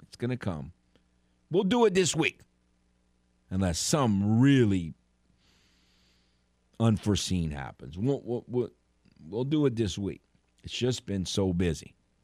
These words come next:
So much stuff going on. And again, any of those topics you want to discuss, feel free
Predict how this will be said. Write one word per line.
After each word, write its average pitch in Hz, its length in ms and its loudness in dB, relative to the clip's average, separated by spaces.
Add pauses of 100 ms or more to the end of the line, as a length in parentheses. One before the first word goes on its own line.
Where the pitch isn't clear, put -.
(640)
So - 240 2
much 95 260 2
stuff 90 320 -6
going 80 300 -8
on. 80 220 -8
And 76 100 -6
again, 82 300 -2
any 85 260 -2
of 78 80 -6
those 76 320 -8
topics 78 500 -10
you 85 120 -6
want 78 280 -8
to 67 160 -8
discuss, 76 500 -6
feel 78 260 -6
free 78 360 -6